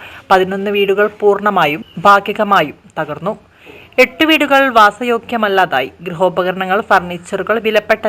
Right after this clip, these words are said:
രേഖകൾ, വസ്ത്രങ്ങൾ തുടങ്ങിയവയെല്ലാം നഷ്ടമായി. വ്യാപകമായി കാർഷിക വിളകൾ നശിച്ചു.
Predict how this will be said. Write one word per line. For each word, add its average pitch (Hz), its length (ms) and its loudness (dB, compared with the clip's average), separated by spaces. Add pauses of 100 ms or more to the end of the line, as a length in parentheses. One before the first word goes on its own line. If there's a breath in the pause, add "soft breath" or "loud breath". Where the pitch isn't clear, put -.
രേഖകൾ, 180 400 0 (100)
വസ്ത്രങ്ങൾ 196 540 -2
തുടങ്ങിയവയെല്ലാം 190 800 0 (100)
നഷ്ടമായി. 160 480 -4 (540 loud breath)
വ്യാപകമായി 294 640 4 (100)
കാർഷിക 240 420 2
വിളകൾ 220 300 -2 (140)
നശിച്ചു. 165 340 -10